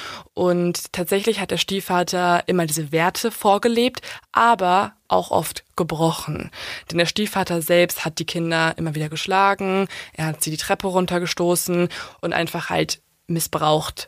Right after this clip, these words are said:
also physisch missbraucht. Und deswegen hat Paul halt, also das finde ich zumindest sehr naheliegend,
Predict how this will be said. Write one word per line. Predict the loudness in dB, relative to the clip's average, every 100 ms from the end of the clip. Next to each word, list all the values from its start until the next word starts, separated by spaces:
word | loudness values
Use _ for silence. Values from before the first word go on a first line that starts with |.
| -8
also | -4 0 0 -2
physisch | -4 0 0 -2
missbraucht. | -2 -4 0 2 2 0 -10 -10 -10 -8
Und | -2 0
deswegen | 0 0 2 2 4 2 0 0 -2
hat | -6 -4
Paul | 2 4 6
halt, | 4 2 2 0
also | 0 0 -2
das | -4 -2
finde | 0
ich | 0 0
zumindest | 0 -2 -2
sehr | 0
naheliegend, | 2 2 2 0 0